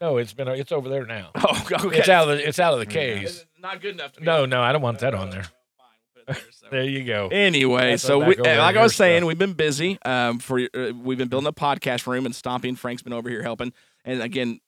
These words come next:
Speaker 2: m-, mostly Stompy, even though I don't really wanna give him too much credit 'cause <coughs> he'll brag about it. Um, but we got it painted.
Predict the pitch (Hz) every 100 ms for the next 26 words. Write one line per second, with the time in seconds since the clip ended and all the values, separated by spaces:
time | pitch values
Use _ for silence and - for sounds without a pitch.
0 | - 127 - 139 143 - 120 110 _ -
1 | 135 117 110 117 117 113 113 113 113 113
2 | 110 _ _ _ - 120 117 - 123 107
3 | - - - 113 101 - - 123 113 117
4 | 110 110 113 113 _ _ _ _ 113 120
5 | 113 120 123 131 139 - 143 147 165